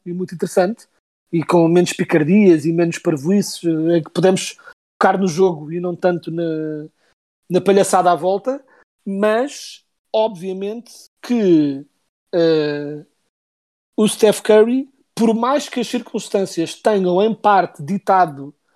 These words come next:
a quebra na performance, houve, obviamente, uma claríssima quebra na performance, e um jogador como o Curry, eh, principalmente no último período, quando a coisa começou a, a descambar mais,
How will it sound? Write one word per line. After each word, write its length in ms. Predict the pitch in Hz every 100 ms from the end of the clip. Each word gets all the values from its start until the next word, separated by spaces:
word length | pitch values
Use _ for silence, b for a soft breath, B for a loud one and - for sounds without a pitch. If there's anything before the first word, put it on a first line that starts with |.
| _ _
a 100 | 190
quebra 360 | 185 208 185 180
na 120 | 170
performance, 720 | 165 - 185 185 233 311 - _ _ _ _ _ _ _
houve, 420 | 175 165 156 247 - -
obviamente, 800 | 160 147 160 160 190 269 -
uma 200 | 151 147
claríssima 640 | 143 170 170 185 - 214 208
quebra 300 | - 220 226
na 100 | 226
performance, 640 | - 233 240 269 - - _ _ _ _ -
e 200 | 202 175
um 140 | 175
jogador 360 | 156 185 196 190
como 220 | 170 170
o 60 |
Curry, 500 | 165 190 208 233 262 _ _ _ _ -
eh, 500 | 196 185 175 175 175 - _
principalmente 920 | - 302 - 262 - 214 214 233 214 185
no 100 | 190
último 360 | 226 247 220
período, 560 | - 185 185 175 143 147 -
quando 400 | 202 190 180 180
a 100 | 180
coisa 300 | 202 180 185
começou 460 | 190 175 202 185
a, 460 | 165 151 147 143 143 - _ _ _ _ _ _ _ -
a 80 |
descambar 600 | 196 - - 196 190 185
mais, 580 | 185 185 208 285 - -